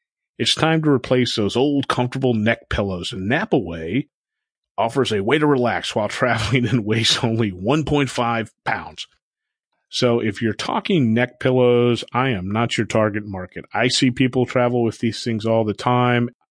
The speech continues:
They must be amazing because every Hudson News has them for sale. Every kiosk in the airport sells them. And this time of year, Amazon is constantly running deals of the day on 'em.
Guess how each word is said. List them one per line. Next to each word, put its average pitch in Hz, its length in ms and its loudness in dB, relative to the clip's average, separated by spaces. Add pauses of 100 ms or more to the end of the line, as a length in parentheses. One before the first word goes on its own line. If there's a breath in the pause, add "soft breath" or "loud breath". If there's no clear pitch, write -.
(140)
They 113 120 -2
must 110 280 0
be 147 100 2
amazing 131 520 0 (640)
because 95 500 -8
every 120 180 2
Hudson 117 380 0
News 123 380 4
has 117 200 0
them 117 140 -2
for 113 140 -4
sale. 113 520 0
Every 113 220 -2
kiosk 120 640 0
in 107 100 -6
the 98 120 -4
airport 127 400 0
sells 120 400 2
them. 120 300 0 (560)
And 107 220 -2
this 110 140 0
time 110 260 0
of 104 140 -2
year, 107 300 2
Amazon 110 520 2
is 104 140 -2
constantly 110 640 -4
running 101 440 -4
deals 101 340 -4
of 101 100 -6
the 113 60 -6
day 151 240 4
on 107 200 0
'em. 90 140 -12